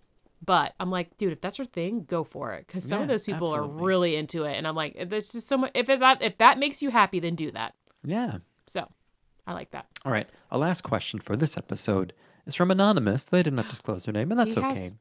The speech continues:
Speaker 1: he has a lot of good quotes.
Speaker 2: <laughs> Yes. Um, what is your number one ride to refurb? And I have three. I couldn't narrow it down to
Speaker 1: Mm.
Speaker 2: one.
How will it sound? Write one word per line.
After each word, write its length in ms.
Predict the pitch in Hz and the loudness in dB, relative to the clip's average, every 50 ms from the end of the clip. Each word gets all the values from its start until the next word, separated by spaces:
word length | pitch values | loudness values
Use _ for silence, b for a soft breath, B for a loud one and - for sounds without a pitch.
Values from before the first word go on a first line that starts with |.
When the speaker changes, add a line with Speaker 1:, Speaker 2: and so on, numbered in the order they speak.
| _ _ | _ _
Speaker 1:
he 120 | _ 220 | _ -6
has 120 | 233 226 220 | -6 -4 -4
a 60 | 196 | -4
lot 160 | 180 175 170 | -4 -4 -6
of 60 | 175 | -6
good 120 | 165 160 - | -8 -10 -8
quotes. 380 | - 185 175 - - - - _ _ | -8 -8 -8 -8 -10 -14 -18 _ _
Speaker 2:
<laughs> 60 | - | -10
Yes. 640 | - 104 135 151 - 143 - - - - - - B B B B B B B B B | -8 -4 0 2 2 2 2 -2 -8 -12 -14 -14 B B B B B B B B B
Um, 300 | - 127 117 113 113 - | -2 0 0 0 0 -2
what 280 | - 117 143 190 - - - | 0 4 4 4 4 2 0
is 180 | 147 143 127 | -2 -2 0
your 140 | 135 127 123 | 0 0 0
number 460 | 120 113 113 131 151 165 165 180 180 180 | 0 0 2 2 2 2 2 2 2 2
one 500 | 160 143 139 139 143 139 139 143 139 131 - _ _ | 2 2 2 2 0 0 -2 -4 -6 -8 -10 _ _
ride 640 | - 113 113 113 107 107 110 107 107 107 104 107 107 - _ _ | -6 -2 0 0 2 2 2 0 0 -2 -4 -8 -12 -14 _ _
to 440 | - - 120 107 104 101 101 - - - - | -8 -4 -2 -2 0 -2 -2 -4 -8 -10 -8
refurb? 680 | 110 107 104 98 - - - 104 104 - - - 120 b b b b b b b b - | -4 -4 -4 -4 -6 -6 -6 -4 -4 -4 -6 -6 -8 b b b b b b b b -6
And 300 | 117 117 107 104 101 - - | -4 -2 -2 -2 -2 -2 0
I 80 | 131 | 0
have 140 | 139 135 135 | 0 0 -2
three. 520 | - - - - 104 104 101 - - 123 b b b b b - | -6 -12 -10 -6 -6 -6 -6 -6 -10 -12 b b b b b -10
I 80 | - | -8
couldn't 260 | - - 139 131 127 120 | -2 0 0 0 2 0
narrow 240 | 107 101 98 95 95 | 0 0 0 0 -2
it 60 | 85 | -2
down 200 | 90 90 90 80 | -2 -4 -4 -4
to 100 | 80 - - | -6 -6 -8
Speaker 1:
Mm. 40 | |
Speaker 2:
one. 240 | - - - - 160 | -6 -8 -8 -8 -10